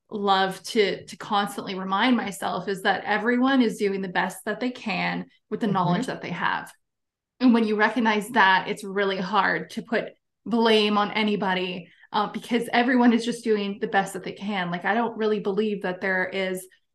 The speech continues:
Speaker 1: a person that exists that would really intentionally want to harm someone or, you know, negatively affect their experience in some way. Like, no one would ever want to do that. And so they're just doing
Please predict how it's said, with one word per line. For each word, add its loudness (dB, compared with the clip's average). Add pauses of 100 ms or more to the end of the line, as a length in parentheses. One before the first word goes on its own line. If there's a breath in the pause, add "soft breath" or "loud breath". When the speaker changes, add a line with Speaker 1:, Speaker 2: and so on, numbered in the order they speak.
(640)
Speaker 1:
a -6
person 2
that 6
exists 4
that 2
would 0
really 2
intentionally -2
want -2
to -2
harm 4
someone 4
or, -4 (240 loud breath)
you 4
know, 4
negatively 2
affect 0
their 0
experience 2
in -6
some -2
way. 0
Like, -4
no -2
one -2
would -2
ever 0
want -4
to -6
do -2
that. 0 (360 soft breath)
And -4
so 2
they're 2
just 0
doing 2